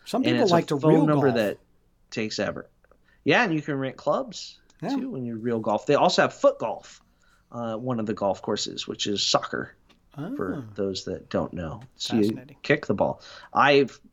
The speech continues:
Speaker 2: I wanna do that at some point. Um, maybe when my kids aren't around because they would beat the crap out of me in foot golf.
Speaker 1: There you go. All right. Uh, moving on to Instagram.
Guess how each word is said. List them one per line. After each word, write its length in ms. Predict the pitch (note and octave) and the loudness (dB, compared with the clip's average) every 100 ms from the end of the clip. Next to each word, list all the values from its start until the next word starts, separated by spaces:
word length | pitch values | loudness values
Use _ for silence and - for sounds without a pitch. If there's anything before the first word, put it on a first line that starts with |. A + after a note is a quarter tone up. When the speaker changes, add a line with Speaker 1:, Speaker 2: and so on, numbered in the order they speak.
| _ | _
Speaker 2:
I 80 | A#2 | -4
wanna 300 | C3+ D#3 D#3 | -2 0 0
do 180 | C3 A#2 | 2 0
that 280 | G#2 G#2+ - | 2 0 -2
at 160 | - - | -6 -6
some 240 | G2+ F#2 | -6 -6
point. 500 | - F#2+ F2+ - - - _ - _ _ - | -8 -8 -8 -12 -18 -20 _ -20 _ _ -16
Um, 500 | - F#2 D#2+ D#2 - - - | -8 -6 -6 -8 -12 -16 -2
maybe 380 | C3+ C3 C#3 C#3+ | 4 6 6 6
when 180 | C#3+ | 6
my 160 | B2+ A2 | 6 4
kids 420 | - - A#2 A2 | 0 0 0 0
aren't 220 | - G#2+ | 0 0
around 460 | G2+ F#2+ F#2+ G2 C3 | 2 0 -2 -4 -8
because 300 | - G2+ F#2 | -8 -6 -4
they 100 | G2 | -2
would 300 | F#2 F#2+ F#2 | -2 -2 -2
beat 180 | B2 D3 | -2 -2
the 80 | - | -6
crap 400 | - D3+ C3+ - | 0 2 2 0
out 160 | - | -2
of 80 | C#2 | -2
me 280 | C2 - - | -6 -12 -12
in 180 | F#2 F2 | -10 -10
foot 260 | - - - | -8 -12 -10
golf. 440 | A#1+ A1 - - _ _ | -10 -10 -12 -20 _ _
Speaker 1:
There 160 | - A#2+ | -16 -14
you 80 | B2 | -10
go. 180 | D#3+ - | -10 -10
All 160 | G3+ D#3+ | -2 2
right. 200 | G#3 F3 | 2 2
Uh, 340 | F#3 F3 E3+ | 2 4 4
moving 320 | F3+ F#3 G3 G#3 | 4 2 4 2
on 240 | G#3 G3+ | 2 0
to 200 | - G3 | -2 -4
Instagram. 800 | A#3 A3+ A3 A3+ G3 F#3 E3 C#3+ | -2 -2 -2 0 2 4 2 0